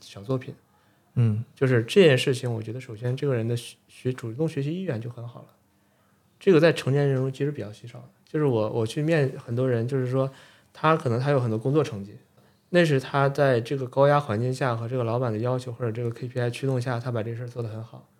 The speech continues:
Speaker 1: 他有可能学习很好，但是他是一种被迫的学习。但如果说他自己有，自己在，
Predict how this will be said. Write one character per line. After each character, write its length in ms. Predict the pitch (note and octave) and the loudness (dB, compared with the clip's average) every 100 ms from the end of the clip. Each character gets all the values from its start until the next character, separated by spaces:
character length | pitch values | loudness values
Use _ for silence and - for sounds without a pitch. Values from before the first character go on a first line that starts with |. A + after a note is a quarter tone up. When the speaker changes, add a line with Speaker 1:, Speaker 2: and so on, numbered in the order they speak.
| _ _ _ | _ _ _
Speaker 1:
他 160 | C#3+ | 2
有 140 | C#3 D3 | 4 4
可 100 | C3 | 0
能 100 | A2+ | -2
学 160 | - | -2
习 80 | A#2 | -2
很 140 | A#2 A2 | -2 -4
好， 240 | A#2 - _ _ _ _ | -6 -10 _ _ _ _
但 120 | D3+ | 0
是 80 | C3+ | 0
他 160 | C3+ | -2
是 160 | B2+ C#3 | -2 -2
一 40 | |
种 120 | B2 | -2
被 160 | A2+ C#3 | 0 -2
迫 160 | C3+ C#3 | 0 -2
的 220 | A#2 A#2 | -4 -10
学 180 | - A2 | -14 -14
习。 120 | - - _ _ _ _ _ _ _ | -14 -20 _ _ _ _ _ _ _
但 140 | - C3+ | 4 6
如 100 | D3 | 8
果 140 | C3+ | 6
说 140 | B2+ | 4
他 120 | B2+ B2+ | 0 -2
自 180 | B2+ C3+ | -2 -2
己 180 | G#2+ - _ | -4 -10 _
有， 140 | A2 A2 | -16 -16
自 160 | _ D#3 | _ -4
己 200 | A#2 B2 - | -4 -8 -10
在， 420 | - B2 A2+ B2 | -4 -2 0 -4